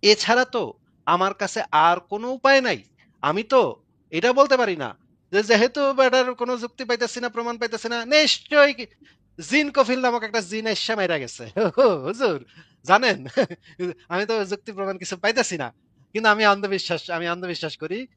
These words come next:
যে জিন কফিল নামক একটা জিন এসে ওই বেটারে মাইরা গেছে। এটা বললে তো আমারে বিচারক জুতা দিয়ে বাইরাবে। কারণ <laughs> তুই বেটা, তোরে আমি ইনভেস্টিগেট করতে কইছি, তোর, তোর অন্ধবিশ্বাস দিয়ে কিছু করতে কইছি? কিছু তো, সেটা তো, সেটা তো করতে কইনি।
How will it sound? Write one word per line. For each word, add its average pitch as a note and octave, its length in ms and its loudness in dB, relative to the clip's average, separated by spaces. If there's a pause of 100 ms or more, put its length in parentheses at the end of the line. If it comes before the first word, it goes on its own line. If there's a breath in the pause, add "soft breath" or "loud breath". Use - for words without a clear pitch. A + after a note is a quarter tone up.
(100)
যে D3 100 -10
জিন A3 340 -6
কফিল G#3 300 -4
নামক F#3+ 260 -6
একটা F3 220 -6
জিন E3+ 220 -10
এসে G3 300 -4 (580)
ওই D3+ 140 -4
বেটারে C#3+ 300 -4
মাইরা E3+ 260 -2
গেছে। A2 260 -12 (240)
এটা F#3+ 220 -6
বললে G3+ 220 -6
তো G3+ 100 -6
আমারে F#3+ 380 -6
বিচারক E3 460 -12
জুতা G#3+ 220 -12
দিয়ে E3+ 180 -10
বাইরাবে। G#2 420 -16
কারণ G3+ 280 -8 (360)
<laughs> - 380 -12
তুই C#4 100 -8
বেটা, F#3 300 -2 (260)
তোরে E3 140 -4
আমি E3 120 -6
ইনভেস্টিগেট E3+ 500 -10
করতে E3+ 320 -8 (140)
কইছি, D3+ 240 -10
তোর, C#3+ 300 -12
তোর D3+ 120 -10
অন্ধবিশ্বাস E3+ 680 -10 (260 soft breath)
দিয়ে F3 140 0
কিছু - 240 -14
করতে G3 200 -10
কইছি? C#3+ 340 -14 (120)
কিছু D#3 140 -18
তো, C3+ 140 -16
সেটা C3 180 -16
তো, A#2 80 -20
সেটা - 200 -18
তো A#3+ 80 -12
করতে G#3 240 -8
কইনি। G#2 240 -16